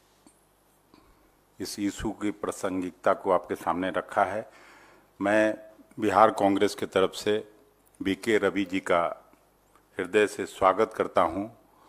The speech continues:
और जैसा कि नासिर साहब ने बताया, इनके पिताजी भी लगातार कांग्रेस पार्टी से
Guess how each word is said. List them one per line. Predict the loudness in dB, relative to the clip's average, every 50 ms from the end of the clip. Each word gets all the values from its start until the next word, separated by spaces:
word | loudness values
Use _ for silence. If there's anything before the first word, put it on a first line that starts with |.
| _ _ _ _ _ _ -2
और | 0 2 2 2
जैसा | 2 0 0 2 2 2 0
कि | 0 0 -2 -4 -4 -4 -4 -6 -10 -8
नासिर | -6 -4 -4 -4 -4 -6 -6
साहब | -2 2 4 4 4
ने | 4 2 0
बताया, | 0 -2 0 0 0 2 2 2 2 2
इनके | 0 -4 -8 -8 -8 -6 -8
पिताजी | -8 -6 -8 -4 0 2 2 2 2 0 -4 -6 -6 -8 -12 -20 -20 _ _ _ _ _ _ _ _ _ _ _ -12
भी | -8 -6 -6 -6 -6
लगातार | -4 -2 -2 0 0 0 0 2 4 6 6 6 4 2 0 -6 -12 -10 -8
कांग्रेस | -8 -6 -6 -6 -8 -8 -4 -4
पार्टी | -4 -4 -4 -6 -12 -12
से | -10 -12 -12 -12 -12 -14 -18